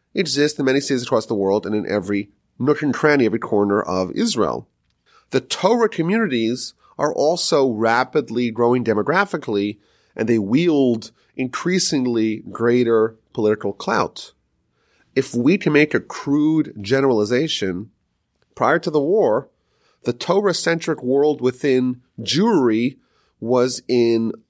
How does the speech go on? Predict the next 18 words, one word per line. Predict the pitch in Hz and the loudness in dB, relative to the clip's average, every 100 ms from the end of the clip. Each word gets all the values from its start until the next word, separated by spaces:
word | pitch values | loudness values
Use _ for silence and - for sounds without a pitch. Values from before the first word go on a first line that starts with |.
| - | -6
long-term | 110 123 139 135 127 110 107 104 - | 0 2 2 0 0 2 2 -2 -10
secular, | - 143 131 120 101 95 98 - - | -4 -2 -2 0 2 2 0 -4 -4
pardon | 110 104 | -2 -2
the | 92 | -2
pun, | 110 101 92 - _ - | 0 0 -2 -10 _ -4
decline. | 113 - 139 110 73 - _ _ _ _ _ _ 123 | -4 0 0 0 -2 -10 _ _ _ _ _ _ -4
And | 123 | 0
now | 160 208 175 139 160 180 _ _ _ _ _ - | 2 2 2 2 2 -2 _ _ _ _ _ -2
it's | 135 - - - | -2 -2 -6 -6
an | 123 123 - | -2 -2 -2
ascendant | 117 - - 185 214 139 120 123 - 113 | -2 0 0 0 -2 -2 -2 -4 -10 -12
juggernaut. | 113 151 147 107 82 71 - - _ _ _ _ _ _ _ _ _ _ | -2 -2 0 -2 -2 -8 -18 -20 _ _ _ _ _ _ _ _ _ _
Where | - 147 | 0 2
did | 247 226 | 2 2
this | 214 | 2
all | 190 170 | 2 0
come | 180 202 | -2 -4
from? | - - | -6 -10